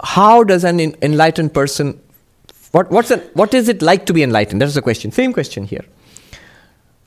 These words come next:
And the questioner, a young monk, asked the Swami, who was by that time, uh,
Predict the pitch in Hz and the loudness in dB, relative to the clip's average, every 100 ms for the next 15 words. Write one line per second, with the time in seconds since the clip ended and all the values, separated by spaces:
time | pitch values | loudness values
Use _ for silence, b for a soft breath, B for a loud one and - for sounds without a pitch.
0 | _ _ _ _ _ _ 170 170 160 202 | _ _ _ _ _ _ 2 2 2 0
1 | 202 220 156 139 - 135 165 165 143 139 | 0 0 2 2 2 4 4 2 0 -2
2 | 175 - 131 143 - 131 131 131 120 120 | -4 -4 -2 -2 -4 -8 -4 -2 -2 -4
3 | 156 - _ _ - 156 147 131 143 151 | -8 -18 _ _ 0 2 2 2 2 2
4 | 147 143 | 0 -2